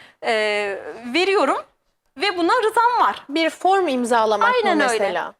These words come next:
Speaker 1: Bana mesaj gönderebilirsiniz. Açık rıza şekil şartına bağlı değil ama, e, ispat yükümlülüğü olduğu için genellikle yazılı olarak alınıyor.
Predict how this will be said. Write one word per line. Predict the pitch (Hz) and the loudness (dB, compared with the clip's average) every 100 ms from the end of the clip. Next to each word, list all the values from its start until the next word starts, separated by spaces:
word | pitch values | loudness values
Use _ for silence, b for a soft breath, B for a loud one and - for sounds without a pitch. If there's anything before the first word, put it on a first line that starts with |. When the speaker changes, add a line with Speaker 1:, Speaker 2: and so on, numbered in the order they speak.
| - | -2
Speaker 1:
Bana | 415 | 0
mesaj | 381 381 359 | 0 2 0
gönderebilirsiniz. | 320 285 254 226 214 - 190 - B B B | 0 -2 -2 -6 -10 -14 -20 -20 B B B
Açık | - 415 415 | -8 -6 -4
rıza | 349 277 | -2 -2
şekil | 330 359 | -2 -4
şartına | 339 339 339 359 | 0 0 0 0
bağlı | 359 359 | 2 2
değil | 392 392 - | 0 -4 -2
ama, | - 285 339 B B B - | 0 2 2 B B B -4
e, | 254 247 233 226 233 - | 0 0 2 0 0 -4
ispat | 330 359 339 | -2 -2 -2
yükümlülüğü | 294 254 247 | -4 -6 -2
olduğu | 262 285 262 | 0 0 -4
için | - 381 | -4 -2
genellikle | 339 269 262 359 | 0 0 0 -2
yazılı | 294 247 | 0 0
olarak | 208 185 185 | 0 0 -4
alınıyor. | 160 247 | -6 -8